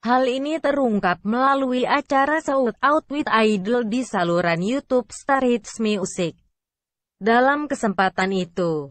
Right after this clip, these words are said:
seorang warganet meminta runner-up Indonesian Idol X tersebut untuk memilih salah satu dari lima orang pria yang erat dengan kehidupannya. Mereka adalah Abi, rekannya di sekolah,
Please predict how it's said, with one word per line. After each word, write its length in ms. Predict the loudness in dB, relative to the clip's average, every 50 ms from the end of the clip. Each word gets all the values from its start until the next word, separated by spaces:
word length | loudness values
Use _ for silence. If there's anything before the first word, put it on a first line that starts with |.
| -14
seorang 800 | -12 -4 -2 0 0 2 2 2 2 2 2 0 0 0 0 2
warganet 640 | 2 2 2 0 0 2 2 2 2 0 -2 -4 -2
meminta 480 | -2 -2 -2 -2 -2 0 2 2 2 2
runner-up 640 | 2 0 0 0 0 -2 -2 -4 -4 -6 -6 -6
Indonesian 800 | -6 -10 -8 -4 -4 -4 -4 -2 -4 -4 -4 -2 -4 -4 -2 -2
Idol 480 | -2 0 0 0 0 -2 0 0 0 0
X 320 | 0 -2 -6 -6 -10 -10 -4 -2
tersebut 640 | -2 -2 0 0 -2 -2 0 0 0 0 0 -2 -4
untuk 320 | -6 -6 -4 -6 -6 -6
memilih 720 | -4 -2 0 2 2 2 2 2 2 0 0 0 -2 -2 -4
salah 400 | -4 -2 -2 0 0 0 -2 -2
satu 320 | -4 -4 -4 -4 -4 -6
dari 400 | -4 -4 -4 -4 -4 -4 -4 -4
lima 480 | -2 -2 -2 0 0 2 0 0 0 0
orang 320 | 0 0 0 0 -2 -4
pria 400 | -4 -4 -4 0 0 2 2 2
yang 320 | 2 0 -2 -4 -2 -4
erat 320 | -4 -2 0 0 0 0 -2
dengan 400 | -4 -4 -4 -4 -4 -4 -6 -4
kehidupannya. 1120 | -2 0 0 0 0 0 0 -2 -2 -2 -2 -4 -2 -2 -4 -4 -6 -6 -8 -8 -12 -14 _ _ _ _ _ _ _ _ _ _ _ -4 0
Mereka 640 | 2 2 4 4 4 2 2 2 2 4 4 2 2
adalah 480 | 0 -2 -4 -2 -4 -4 -4 -4 -6
Abi, 480 | -6 -6 -6 -6 -6 -6 -8 -8 -12 -12
rekannya 720 | -8 -6 -6 -4 -2 0 2 2 2 2 2 2 2 2
di 160 | 0 -2 -4 -2
sekolah, 640 | -2 -4 0 2 2 4 4 4 2 0 -2 -4